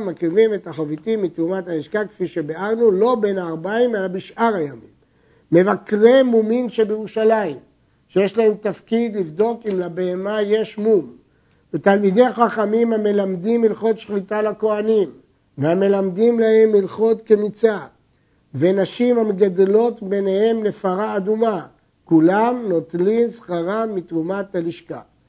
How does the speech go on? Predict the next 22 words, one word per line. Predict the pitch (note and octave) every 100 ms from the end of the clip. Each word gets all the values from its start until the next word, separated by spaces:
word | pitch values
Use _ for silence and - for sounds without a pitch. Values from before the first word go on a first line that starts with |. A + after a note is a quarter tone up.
| _ _
וכמה | C3+ C3 - A3 A#3
הוא | A#3+ A#3+
שכרם? | - A#3+ A#3 A#3+ B3 B3 - _
כמו | D#3+ D3+ A3 A#3+
שיפסקו | - G3 D#3+ - F3 D3 A3 A#3 A3+
להם | F#3+ E3+ F3 G#3 G#3+ F#3 _ -
בית | D3 E3+ E3+ _
דין. | A#2 B2 A2 _ _ _ _ _ -
הגמרא | C3+ D#3 F3+ G#3 A3+
במסכת | G3+ F3 E3+ D#3+ G#3 F#3+ F#3+ D#3+
כתובות | - C#3+ C#3+ C#3 G#3 A3+ A3 _ _ _ -
אומרת | C#3+ G3+ A3+ A3+ A3 G#3+
שכל | - D3+ - G#3 G#3+ F#3+
האנשים | F3 E3 D#3+ - F#3+ E3
האלה, | F3 G#3 G3+
מבקרי | F#3 D3+ D3+ E3+ D#3+
מומים | D#3 F#3 A3 A3 F#3+
והמלמדים | D3 D3+ D#3 D#3 D#3 E3+ F#3
הלכות | D#3 - E3
שחיטה | - - D3 D3 A3+ A3+ G3 - _ _ -
והלכות | D3 C3+ E3 D3+
קמיצה, | D3+ D3+ D3 - A#3+ A3+